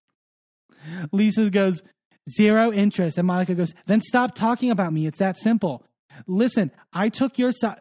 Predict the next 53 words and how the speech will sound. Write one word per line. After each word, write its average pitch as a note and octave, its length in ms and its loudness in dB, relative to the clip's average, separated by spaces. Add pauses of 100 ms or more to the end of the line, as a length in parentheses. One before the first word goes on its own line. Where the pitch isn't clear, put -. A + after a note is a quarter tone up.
(100)
Er, G#3 220 0 (180)
Lisa A3 260 0
tells G#3 220 0
to G#3 80 -4
Angie, F3+ 300 0 (220)
"Listen, G3+ 300 2 (220)
I G3+ 160 2
took - 260 0
your C#4+ 120 2
side. A#3 400 -2 (180)
It's G#3 140 0
as A#3 120 4
far A#3 260 2
as A#3+ 120 0
it A3+ 80 -2
goes. G#3+ 260 2 (220)
If G#3+ 140 -2
somebody C4 340 4
needs B3+ 240 2
a A3+ 40 0
little G3+ 200 2
more G#3+ 220 2 (100)
action B3 400 0
in C#4+ 140 4
their C#4+ 160 2
life, C#4+ 340 0 (220)
they A3 140 2
can D4 140 0
keep C4+ 220 0
on A#3 160 2
clinging A3 400 2
on F3+ 360 0
to G3 100 2
it." D#3+ 100 -4
And F#3+ 140 0
then G#3+ 80 4
Monica G#3+ 340 0
goes, G3+ 260 0 (480)
"Lisa, D4+ 300 2
you're C#4+ 180 2
like G4 180 -2
a G4+ 40 -2
little F#4+ 280 2
tramp F#3 440 -2
stamp. C#3 400 -6
You G3+ 140 0
beg F#3+ 320 -4
for G#3 160 0
attention G3+ 420 0
everywhere F3 420 0
you E3+ 140 -4
go." G3 720 -4
<laughs> - 40 -20